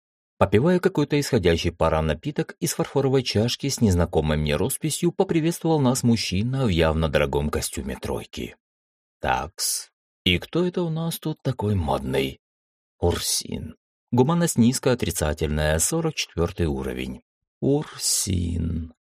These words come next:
Память игроков довольно избирательна, но вот то, что такое имя носил один из римских антипап, я откуда-то помнил. Ладно, прозвище как прозвище, просто совпало, скорее всего.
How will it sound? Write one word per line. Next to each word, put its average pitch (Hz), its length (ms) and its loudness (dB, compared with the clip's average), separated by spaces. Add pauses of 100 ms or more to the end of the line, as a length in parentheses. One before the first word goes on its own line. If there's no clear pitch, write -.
(380)
Память 160 300 4
игроков 123 420 2
довольно 98 380 8
избирательна, 80 720 2
но 90 420 2
вот 156 220 0
то, 202 120 2
что - 140 -4
такое 165 300 2
имя 147 400 -2
носил 90 420 4
один 80 300 2
из 80 100 0
римских 80 580 0
антипап, 82 680 -2 (400)
я 151 180 2
откуда-то 80 640 -6
помнил. 58 420 -6 (760)
Ладно, 170 300 2
прозвище 143 480 0
как - 220 -4
прозвище, 73 600 -2
просто 90 340 2
совпало, 92 800 0
скорее 80 320 -2
всего. 62 460 -4